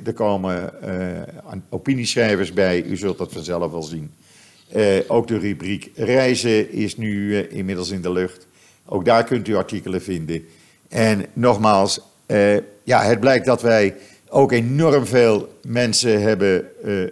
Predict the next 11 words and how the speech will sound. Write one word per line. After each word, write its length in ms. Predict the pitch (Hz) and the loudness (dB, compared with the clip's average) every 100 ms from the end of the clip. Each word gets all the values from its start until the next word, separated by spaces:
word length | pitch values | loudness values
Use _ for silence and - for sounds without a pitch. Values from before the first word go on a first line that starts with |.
| - | -10
ge-, 220 | - - - - | -20 -18 -18 -14
eh, 80 | 104 92 95 | -12 -12 -14
gekregen 460 | 110 120 110 101 | -8 0 0 0
op 120 | 98 - | -6 -6
de 80 | |
site 400 | 95 90 87 110 - _ - - _ | -8 -6 -6 -8 -16 _ -20 -20 _
die 200 | - 127 | -4 0
nog 180 | 123 117 | 0 2
nooit 320 | 139 135 - | 4 4 2
op 180 | - 104 | -2 0
joods 260 | 131 120 | 2 2